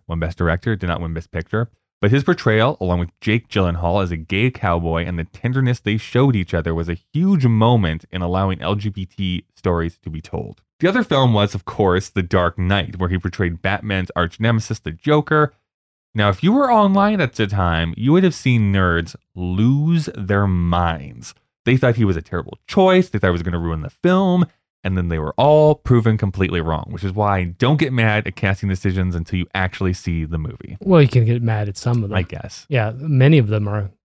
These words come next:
Speaker 2: quite questionable. But Heath Ledger, uh, well, it did lead essentially to his,
Speaker 1: Mm-hmm.
Speaker 2: to his doom anyways.
Speaker 1: The Knight's Tale guy is gonna be Joker, not my Batman.
Speaker 2: I likes the Knight's, I like, I,
Speaker 1: Mm-hmm.
Speaker 2: oh, half, half, half, uh, uh,
Speaker 1: Mm-hmm.
Speaker 2: uh, uh.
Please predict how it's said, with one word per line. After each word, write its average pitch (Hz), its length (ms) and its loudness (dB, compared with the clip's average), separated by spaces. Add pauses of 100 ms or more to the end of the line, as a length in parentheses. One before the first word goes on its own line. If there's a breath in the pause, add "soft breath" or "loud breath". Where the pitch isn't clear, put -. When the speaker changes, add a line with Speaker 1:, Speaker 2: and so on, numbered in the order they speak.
(100)
Speaker 2:
quite 107 200 -6
questionable. 123 580 -6 (120)
But 127 120 2
Heath 180 320 0
Ledger, 135 640 4 (260)
uh, 101 220 4
well, 175 220 6
it 151 100 2
did 151 220 2 (280)
lead 123 240 -6 (240)
essentially 120 440 -4
to - 160 -8
his, - 300 -10 (280)
Speaker 1:
Mm-hmm. 90 160 -4
Speaker 2:
to 110 60 2
his 104 140 -2
doom 107 320 -2
anyways. 123 500 -8
Speaker 1:
The 117 80 4
Knight's 117 260 2
Tale 170 220 4
guy 151 180 4
is 160 80 4
gonna 127 140 4
be 110 100 4
Joker, 123 600 2
not 127 320 2
my 139 180 2
Batman. 107 640 2 (140)
Speaker 2:
I 123 80 2
likes 160 260 4
the 165 60 4
Knight's, 117 340 0
I 131 120 -4
like, 160 200 -4 (240)
I, 120 100 -6
Speaker 1:
Mm-hmm. 95 140 -4
Speaker 2:
oh, 123 40 2
half, 196 340 2
half, 269 320 -2
half, 107 240 0 (180)
uh, 110 40 -6
uh, 101 120 -4
Speaker 1:
Mm-hmm. 147 440 -2
Speaker 2:
uh, 185 300 -2
uh. - 20 0